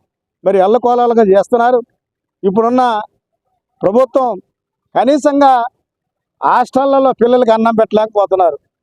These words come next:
ఇప్పుడు ప్రాజెక్టుల మీద మరి ఆ రకంగా మీరు విమర్శలు చేయటం మరి ఖండిస్తున్నాం. అదే రకంగా రాష్ట్రంలో ఉన్న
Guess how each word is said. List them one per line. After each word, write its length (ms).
ఇప్పుడు 220
ప్రాజెక్టుల 600
మీద 140
మరి 120
ఆ 120
రకంగా 420
మీరు 180
విమర్శలు 460
చేయటం 340
మరి 120
ఖండిస్తున్నాం. 680
అదే 180
రకంగా 380
రాష్ట్రంలో 760
ఉన్న 200